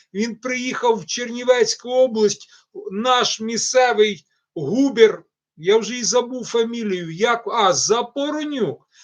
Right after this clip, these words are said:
Наш місцевий губер Запоронюк йому показував все Чернівецькій області,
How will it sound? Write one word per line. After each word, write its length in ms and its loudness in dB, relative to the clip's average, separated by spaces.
Наш 280 -2
місцевий 600 -2
губер 420 -2
Запоронюк 800 -2
йому 260 -10
показував 640 0
все 260 -4
Чернівецькій 760 -4
області, 580 -2